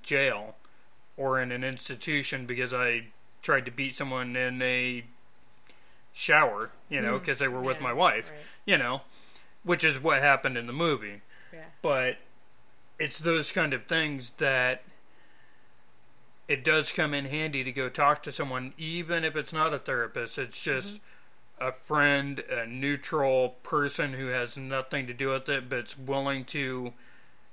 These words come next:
Speaker 1: listen to what you need to say and, uh, help you get through that. Definitely, in your, if you're in those situations, make sure to get some help.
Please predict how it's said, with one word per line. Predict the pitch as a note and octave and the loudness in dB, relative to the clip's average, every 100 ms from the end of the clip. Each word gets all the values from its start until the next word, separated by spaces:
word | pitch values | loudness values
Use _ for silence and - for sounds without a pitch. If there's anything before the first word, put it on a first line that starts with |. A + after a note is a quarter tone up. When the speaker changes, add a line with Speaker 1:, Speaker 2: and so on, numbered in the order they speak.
| - - - - | -18 -18 -14 -2
Speaker 1:
listen | D3 D#3 - E3 | 4 4 4 2
to | C#3 | 2
what | C3+ C#3 C#3+ | 4 4 2
you | D3 D3 D3 C#3+ C#3+ C#3+ - - - | -2 -2 -2 -2 -4 -6 -10 -14 -6
need | D#3+ D3+ | -2 -2
to | C3 | -2
say | - E3 C3+ | 0 2 2
and, | A#2 C3 B2+ - - - | 0 -6 -12 -14 -16 -10
uh, | - C3+ B2+ B2+ | -2 0 2 2
help | C#3 C3 | 2 2
you | C3 | 0
get | C3+ B2+ | 0 -2
through | - C#3+ | 0 0
that. | C3 B2 A#2+ - - - - - - - - - - - - - - - - - - - C#3+ | 2 2 2 -2 -14 -16 -16 -16 -16 -16 -16 -16 -16 -16 -16 -16 -16 -16 -16 -16 -16 -14 0
Definitely, | D#3 D#3+ F#3 F3+ E3+ D#3+ | 4 4 4 2 2 2
in | D#3 | 0
your, | D#3+ | -4
if | - E3 D3+ | -2 -2 2
you're | E3 | 2
in | D3+ D3 | 2 2
those | D3+ - | 0 0
situations, | E3 C3 C#3 D3+ D3 - C3+ A#2 A#2+ - - - - - - - - A3 | -2 -2 0 0 0 -2 -2 -4 -8 -10 -14 -16 -16 -16 -18 -16 -14 0
make | E3 D#3+ | 2 2
sure | G3 F3+ | 4 4
to | |
get | E3+ E3+ | 2 -2
some | E3 C#3+ | -2 -2
help. | E3 G2+ - | -2 -2 -8